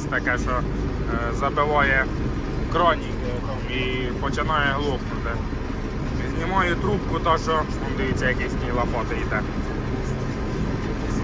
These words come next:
Е, знімаю трубку, та що йде на фільтр грубої очистки, продимаю, е, побігла солярка, прокачав, все нормально. І так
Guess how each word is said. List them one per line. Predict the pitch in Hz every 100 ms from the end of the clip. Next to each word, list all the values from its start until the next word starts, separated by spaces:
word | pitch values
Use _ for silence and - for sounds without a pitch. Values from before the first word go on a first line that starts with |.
| 110
Е, | 127 127 127 127 123
знімаю | 127 160 185 190 180
трубку, | 180 202 214 185 185 175 170 - - - - -
та | 175
що | 156 170
йде | 165 180 170 156 -
на | 165 170 156 156 139 135 - -
фільтр | 185 -
грубої | 170 156 170 160 165
очистки, | 165 160 151 151 135 - 135 131 - - - -
продимаю, | 160 160 180 185 185 147 135
е, | 131 - - - - 123 127
побігла | 120 185 165 147 143 143
солярка, | 143 127 127 117 113 123
прокачав, | 156 160 156 156 180 147 147 - - - - -
все | 156
нормально. | 151 147 131 117 117 120
І | 139
так | 143 160